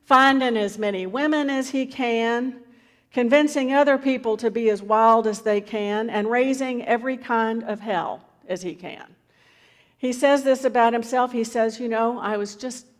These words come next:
just all about whatever I wanted and having fun." Now, a year later, he's going off. He's gonna meet some friends.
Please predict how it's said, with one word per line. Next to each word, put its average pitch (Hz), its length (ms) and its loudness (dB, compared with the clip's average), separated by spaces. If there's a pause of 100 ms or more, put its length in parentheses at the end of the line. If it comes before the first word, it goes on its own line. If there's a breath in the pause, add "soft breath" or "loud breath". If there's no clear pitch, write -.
(120)
just 240 280 -8 (920)
all 254 260 10
about 240 480 6 (260)
whatever 226 440 2
I 220 120 2
wanted 214 440 -4
and 175 180 -10
having 214 380 -2
fun." 165 380 -8 (920 soft breath)
Now, 254 140 0
a 277 40 4
year 381 260 6
later, 277 340 4
he's 247 200 -2
going 277 300 0
off. 226 200 2
He's 226 160 -2
gonna 220 200 -4
meet 262 280 -2
some 202 240 -6
friends. 185 720 -6